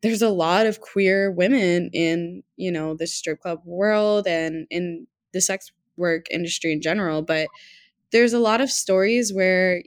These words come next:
y-, there's girls falling in love with other girls at work, at the strip club, and you're both strippers, and, like, it's super unique and ran-, like, niche, and, like, not everyone's gonna,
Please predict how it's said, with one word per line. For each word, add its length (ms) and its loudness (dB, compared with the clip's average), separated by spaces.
y-, 120 -16
there's 240 0
girls 520 0
falling 480 -2
in 120 -2
love 200 -2
with 120 -6
other 220 -2
girls 560 -6
at 240 -6
work, 360 0
at 160 -6
the 60 -10
strip 280 -12
club, 340 -4
and 180 -6
you're 120 -2
both 200 -4
strippers, 600 0
and, 420 -2
like, 320 2
it's 220 -2
super 360 0
unique 500 2
and 180 2
ran-, 180 2
like, 200 0
niche, 600 -2
and, 140 0
like, 160 2
not 340 2
everyone's 480 2
gonna, 240 -2